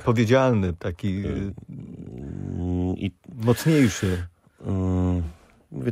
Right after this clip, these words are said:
Speaker 2: Tewie to jest taki, y, y, Skrzypek na dachu to jest, no, chyba najbardziej popularny musical na
Speaker 1: Mhm.
Speaker 2: świecie. Tego, te-, tego, gdybym był bogaczem, to, to się przewija wszędzie już i to, i, i, i jest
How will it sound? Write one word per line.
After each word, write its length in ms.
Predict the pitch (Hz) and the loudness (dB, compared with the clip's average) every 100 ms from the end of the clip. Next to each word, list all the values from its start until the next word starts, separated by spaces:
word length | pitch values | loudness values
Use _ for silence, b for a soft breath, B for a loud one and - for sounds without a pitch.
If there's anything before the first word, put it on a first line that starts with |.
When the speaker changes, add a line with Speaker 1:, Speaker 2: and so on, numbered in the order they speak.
| - - | -6 -2
Speaker 2:
Tewie 240 | 151 139 | 2 4
to 80 | 139 | 4
jest 120 | 135 | 2
taki, 200 | 127 131 | 0 -2
y, 260 | - - - | -10 -8 -6
y, 340 | 117 113 110 - - 110 - 78 82 87 85 B B B - - | -2 -2 -4 -8 -20 -20 -16 -10 -8 -8 -10 B B B -18 -18
Skrzypek 380 | - - - 113 | -14 -6 0 4
na 120 | 117 | 4
dachu 200 | 113 113 | 4 0
to 100 | 113 | 0
jest, 220 | 107 - | 0 -2
no, 100 | 107 104 104 | -2 -2 -2
chyba 160 | 104 101 | -2 2
najbardziej 380 | 107 101 95 78 | 6 6 6 4
popularny 480 | 71 69 69 67 65 | 0 2 4 4 2
musical 400 | 62 60 - 64 | 0 -2 -2 -2
na 120 | - | 2
Speaker 1:
Mhm. 160 | 95 87 | 4 6
Speaker 2:
świecie. 320 | 90 95 - | 4 2 0
Tego, 300 | 78 78 80 | 0 2 2
te-, 200 | 87 82 | 4 2
tego, 340 | 85 80 87 | 2 4 4
gdybym 300 | 78 90 98 | 6 4 6
był 120 | 92 | 6
bogaczem, 400 | 90 95 101 101 | 6 6 6 6
to, 80 | 92 | 0
to 100 | 95 | 0
się 120 | 95 | 0
przewija 400 | 95 110 92 104 | 2 4 6 6
wszędzie 320 | - 101 92 95 | 8 4 6 4
już 220 | 98 104 | 4 0
i 80 | 101 | 2
to, 120 | 98 | 2
i, 200 | 85 95 | 2 0
i, 360 | 95 - 98 95 B B B - | 0 2 4 2 B B B 2
i 80 | 98 | 8
jest 320 | 107 - | 8 6